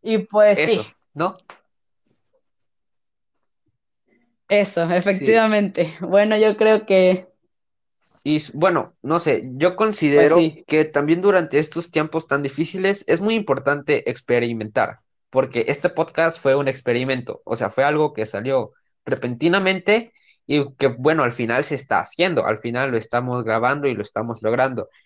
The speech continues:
Speaker 2: Y pues creo que la, ajá,
Speaker 1: Llevándolo
Speaker 2: creo
Speaker 1: a
Speaker 2: que
Speaker 1: cabo.
Speaker 2: la clave de sobrellevar esto es experimentar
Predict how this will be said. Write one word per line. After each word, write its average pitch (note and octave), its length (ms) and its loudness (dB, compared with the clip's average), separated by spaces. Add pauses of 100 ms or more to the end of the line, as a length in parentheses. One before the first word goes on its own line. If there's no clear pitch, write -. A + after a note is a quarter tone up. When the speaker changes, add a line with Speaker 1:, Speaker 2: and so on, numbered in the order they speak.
(200)
Speaker 2:
Y C#3+ 120 -2
pues C3 200 -6
creo E3 260 0
que D3+ 400 2 (240)
la, C#3 400 -2 (340)
ajá, B2+ 240 0
Speaker 1:
Llevándolo G#3+ 520 4
Speaker 2:
creo F3+ 120 2
Speaker 1:
a - 40 -20
Speaker 2:
que G3 60 -4
Speaker 1:
cabo. F3 140 4
Speaker 2:
la C3 200 0
clave D#3+ 480 2
de B2+ 140 -4
sobrellevar B2+ 680 0
esto - 460 -2 (440)
es D#3+ 520 2
experimentar B2 1000 -2